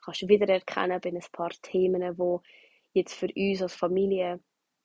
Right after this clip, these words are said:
ähm, ganz prägend gewesen sind die letzten paar Jahre. Ja, bevor wir da reintauchen,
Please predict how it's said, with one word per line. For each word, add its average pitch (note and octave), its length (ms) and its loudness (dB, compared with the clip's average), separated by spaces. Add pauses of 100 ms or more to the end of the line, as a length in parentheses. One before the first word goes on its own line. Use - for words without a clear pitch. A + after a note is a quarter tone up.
ähm, F3+ 280 -4
ganz F3 340 -4
prägend F#3+ 480 0
gewesen F3 240 -8
sind F#3 420 -6
die F#3+ 80 -4
letzten F3 380 -8
paar F3+ 200 -8
Jahre. F3+ 680 -4 (3000)
Ja, D4 260 10
bevor B3 360 8
wir B3+ 80 6
da A3+ 120 4
reintauchen, G#3 840 0